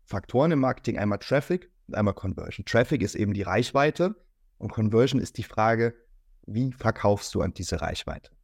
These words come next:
Ja? Und, ähm, wie du schon gesagt hast, ähm, es geht halt immer darum, die richtigen Leute zu erreichen. Und das ist eben dieser Traffic-Bereich. Aber wir haben halt gesehen, dass man auch mit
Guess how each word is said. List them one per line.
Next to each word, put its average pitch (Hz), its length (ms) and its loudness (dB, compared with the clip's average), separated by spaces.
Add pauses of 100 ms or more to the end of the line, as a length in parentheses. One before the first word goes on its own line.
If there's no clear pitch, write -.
(180)
Ja? 180 220 0 (460)
Und, 110 420 4
ähm, 104 480 2 (520)
wie 123 100 0
du 127 80 4
schon 107 180 -2
gesagt 110 340 2
hast, - 220 -4
ähm, 98 200 0
es 95 140 -6
geht 110 140 0
halt 98 120 -2
immer 107 180 2
darum, 101 240 0
die 98 80 -2
richtigen 117 360 0
Leute 95 280 4
zu - 160 -8
erreichen. 139 540 -4 (600)
Und 92 440 -2
das - 160 -6
ist 104 100 -6
eben 98 180 2
dieser 95 220 -2
Traffic-Bereich. 113 680 0
Aber 101 160 -2
wir 113 160 2
haben 120 140 0
halt 107 180 -2
gesehen, 104 320 2
dass 101 180 -4
man 101 160 -8
auch 101 240 -4
mit 104 260 -2